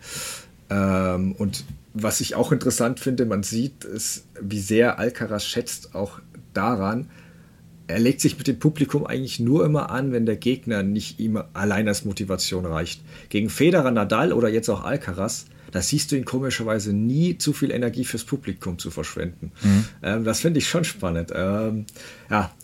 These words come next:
Speaker 1: aber ich glaube auch übrigens, dass Djokovic so ein Wettkämpfer ist, dass er sich ein Finale mit Alcaraz ein bisschen wünscht fast, weil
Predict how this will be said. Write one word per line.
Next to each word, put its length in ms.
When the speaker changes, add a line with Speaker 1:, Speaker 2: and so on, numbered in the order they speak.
Speaker 1:
aber 120
ich 80
glaube 320
auch 160
übrigens, 280
dass 120
Djokovic 380
so 180
ein 80
Wettkämpfer 500
ist, 200
dass 100
er 60
sich 240
ein 40
Finale 400
mit 160
Alcaraz 500
ein 80
bisschen 360
wünscht 260
fast, 360
weil 220